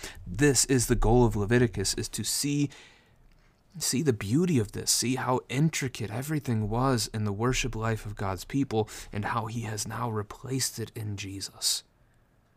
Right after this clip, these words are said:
There are still things that we can talk about with our worship, and I'll try to bring those out as we go through, but this is pointing to Jesus. So, all right, let's dig in. Leviticus chapter one.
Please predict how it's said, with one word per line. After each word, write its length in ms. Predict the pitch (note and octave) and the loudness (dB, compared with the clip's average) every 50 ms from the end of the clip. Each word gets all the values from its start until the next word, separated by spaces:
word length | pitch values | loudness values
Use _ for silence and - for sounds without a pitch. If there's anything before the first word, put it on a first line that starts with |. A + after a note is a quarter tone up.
| _ _ _ _ _ _ _ _ _ _ _ _ _ _ - | _ _ _ _ _ _ _ _ _ _ _ _ _ _ -8
There 160 | - G2 F#2+ | -6 -4 -4
are 100 | G2 G2+ | -2 -2
still 340 | G2 - - - A2+ B2 A#2 | -2 -2 -2 -2 -2 -2 -2
things 340 | A2+ - A#2+ A#2+ A#2 A2 G#2 | -2 -2 -2 0 0 0 -2
that 80 | A2 | -4
we 80 | G2+ G#2 | -6 -6
can 160 | G2+ - G2+ | -6 -6 -8
talk 300 | F#2 - - G#2+ A2 - | -6 -6 -8 -8 -8 -6
about 200 | G2+ G2+ F2+ - | -4 -4 -4 -4
with 140 | - G2 G#2 | -6 -8 -4
our 220 | - A2 B2 B2+ | -2 0 0 0
worship, 420 | B2 A#2 A#2+ B2 A#2+ - C3+ A#2 G#2+ | 2 2 0 0 0 -2 -4 -4 -4
and 80 | G2 | -6
I'll 80 | F#2 F2 | -8 -8
try 240 | - - - A#2 A2+ | -10 -8 -8 -6 -6
to 80 | A2 | -6
bring 240 | G2+ G#2 G#2+ G#2 G2+ | -4 -4 -2 -2 -2
those 220 | G2 F#2+ F#2+ F#2 G2 | -4 -4 -6 -8 -8
out 200 | G2 G2+ G#2 G2 | -6 -6 -6 -6
as 160 | F#2+ F2+ G2+ | -6 -8 -10
we 120 | F#2+ F#2 | -12 -10
go 180 | F2 F#2+ F2+ F2+ | -8 -6 -8 -8
through, 320 | - - G2 F2+ - - | -6 -6 -6 -4 -4 -6
but 200 | F2 - F2+ - | -8 -12 -14 -10
this 220 | - G2+ G#2 - - | -8 -8 -6 -6 -6
is 80 | A2+ | -6
pointing 420 | - - - F#2+ F2+ E2+ F2 F2+ F2+ | -8 -6 -6 -6 -4 -4 -4 -6 -6
to 80 | F#2 | -6
Jesus. 520 | E2 - C2 - - - - - - - - - - | -8 -8 -10 -10 -12 -14 -14 -16 -16 -18 -18 -16 -10
So, 240 | - - G2+ E2+ - - - - | -6 -4 -4 -4 -6 -8 -4 0
all 120 | G#2+ A2+ | 2 2
right, 140 | F#2 - - | 2 2 0
let's 200 | A#2 A2+ - - | -2 -2 -2 0
dig 220 | - A#2+ G#2 F#2+ | 2 2 2 2
in. 160 | F#2 D#2+ D#2 - - _ _ _ _ _ _ _ _ - - | 0 -4 -4 -10 -14 _ _ _ _ _ _ _ _ -10 -6
Leviticus 480 | F#2+ E2 F2 F2 G#2 A2 - A#2 - | -4 -2 -2 -2 -2 0 -2 -2 -2
chapter 360 | - - G2 F#2 - - D3 | 0 0 0 0 0 0 -2
one. 280 | C3+ A2+ F#2+ F2 D#2+ E2 | -2 0 -2 -4 -4 -6